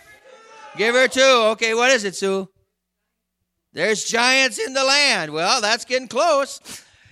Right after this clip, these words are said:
Amen. That's very good. I tell you what the four words are that I have written down here tonight is, "We are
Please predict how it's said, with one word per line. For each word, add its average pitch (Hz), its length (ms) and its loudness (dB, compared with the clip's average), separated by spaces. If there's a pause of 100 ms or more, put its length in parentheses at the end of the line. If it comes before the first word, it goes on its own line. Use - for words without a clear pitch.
(180)
Amen. 233 680 -4
That's 175 240 -6
very 220 320 -2
good. 226 460 -2 (880)
I 151 120 -12
tell 208 200 -6
you 202 80 0
what 196 160 -4
the 202 80 -10
four 170 360 -4
words 165 280 -4
are 151 160 -2
that 139 160 -6
I 147 220 -2
have 135 340 -8
written 120 240 -14
down 123 280 -12
here 120 180 -12
tonight 107 420 -12
is, 110 340 -14 (280)
"We 240 840 0 (240)
are 185 720 2